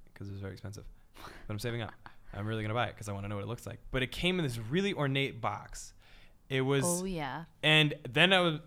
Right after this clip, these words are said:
Speaker 1: then I thought, "Oh, maybe that's because it's I U. She's so popular. This is a repackaging." So I went and tried to find Everything You Wanted,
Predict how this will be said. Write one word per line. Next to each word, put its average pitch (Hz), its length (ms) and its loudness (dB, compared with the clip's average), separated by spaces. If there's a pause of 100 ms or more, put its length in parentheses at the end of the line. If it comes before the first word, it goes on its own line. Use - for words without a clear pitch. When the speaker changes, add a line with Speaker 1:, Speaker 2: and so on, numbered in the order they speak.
Speaker 1:
then 156 200 6
I 185 80 8
thought, 160 380 6
"Oh, 262 160 4
maybe 254 260 -2
that's 233 220 -2
because 170 640 2
it's 143 220 -4
I 131 140 2
U. 151 340 2
She's 127 220 -6
so 107 120 -4
popular. 139 460 2
This 117 140 -8
is 113 120 -12
a 113 40 -8
repackaging." 117 960 -4
So 113 140 -6
I 104 200 -4
went 107 300 -8
and 117 160 -14
tried 113 240 -2
to 113 60 -8
find 113 380 -4
Everything 120 320 -8
You 127 100 -6
Wanted, 117 460 -6